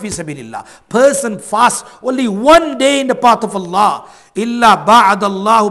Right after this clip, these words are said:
bizalika الیوم Wajhahu عن النار سبعین harifa۔" اللہ تبارک و تعالیٰ اس دن کے روزے کی برکت سے اس کو جہنم سے سیونٹی ایئرز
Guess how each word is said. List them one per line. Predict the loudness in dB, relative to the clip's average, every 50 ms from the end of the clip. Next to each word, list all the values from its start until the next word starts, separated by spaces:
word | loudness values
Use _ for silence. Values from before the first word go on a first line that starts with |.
| -2
bizalika | -2 -2 -2 0 2 4 4 4 2 0 -4 -8 -8 -8
الیوم | -8 -6 -4 -4 -2 -2 -4 -6 -8 -14 -20 -20 -12 -4 -2
Wajhahu | -2 0 0 -2 -4 -4 -4 -4 -4 -4 -6 -6 -2
عن | -2 -2 -2 -2
النار | -6 -8 -6 -2 2 2 2 2 2 0
سبعین | -2 -2 -2 -2 -2 0 -2 -2 -2 -4 -6 -6 -6 -6
harifa۔" | -6 -8 -8 -8 -8 -10 -10 -10 -10 -10 -10 -10 -10 -12 -12 -16 _ _ _ _ _ _ _ _ _ _
اللہ | -14 -12 -8 -4 0 0 0 0 -2 -6 -10
تبارک | -10 -8 -8 -8 -8 -8 -12 -16 -18 -20
و | -18
تعالیٰ | -14 -12 -10 -10 -6 -6 -4 -4 -6 -6 -12 -20 -20 _ _ -6
اس | -6 -6 -8 -10 -10 -8
دن | -8 -6 -6 -8 -10
کے | -8 -8 -6
روزے | -4 -4 -4 -4 -4 -4 -6 -8 -8
کی | -10 -12 -14 -14 -14
برکت | -12 -12 -12 -12 -12 -14 -16 -18 -18 -16
سے | -14 -12 -10 -8 -8 -8 -10 -12 -16 -20 _ _ _ _ _ _ _ _ _ -10
اس | -10 -10 -10 -12
کو | _ -12 -10 -10 -10
جہنم | -10 -12 -12 -12 -12 -10 -10 -10 -10 -8 -8 -8 -8 -8 -10
سے | -12 -10 -10 -12 -12 -16 _ _ _ _
سیونٹی | -20 -18 -14 -10 -8 -8 -8 -6 -6 -8 -10 -10 -12 -14 -12 -10 -8 -8 -8 -10 -6 -4 0
ایئرز | 0 2 2 2 2 2 2 2 2 0 -2